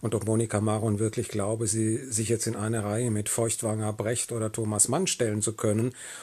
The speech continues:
und ob die deutsche Öffentlichkeit so strukturiert ist, dass man sich mittlerweile als Exil gerieren darf.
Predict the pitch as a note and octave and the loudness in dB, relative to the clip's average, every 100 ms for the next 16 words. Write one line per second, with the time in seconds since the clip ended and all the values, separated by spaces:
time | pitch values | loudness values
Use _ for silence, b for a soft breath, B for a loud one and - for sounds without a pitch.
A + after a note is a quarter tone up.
0 | B C3 D3 - D3+ D3 D3 - C3+ C3 | B 0 0 2 6 8 8 6 4 2
1 | D3 C#3+ - B2 B2 B2+ - A#2+ A2 C3 | 2 -2 -2 2 2 0 -6 0 4 6
2 | C#3+ F3+ F3 B2 - A#2+ C3+ - B2 A#2 | 6 4 2 0 -4 0 -2 0 0 2
3 | D3 D#3 - B2 - B2 A#2+ A2+ B2+ C#3 | 0 -2 -2 2 2 2 -2 -2 -4 -2
4 | A2+ A2+ A#2 A2+ A#2 - A#2+ - - D3+ | -4 -2 -4 -4 -2 -2 -2 0 2 2
5 | C#3 C3 A2+ D3+ F3+ D#3 A#2+ G2 F#2 F#2 | 0 0 0 -2 2 2 2 -2 -4 -10
6 | - | -12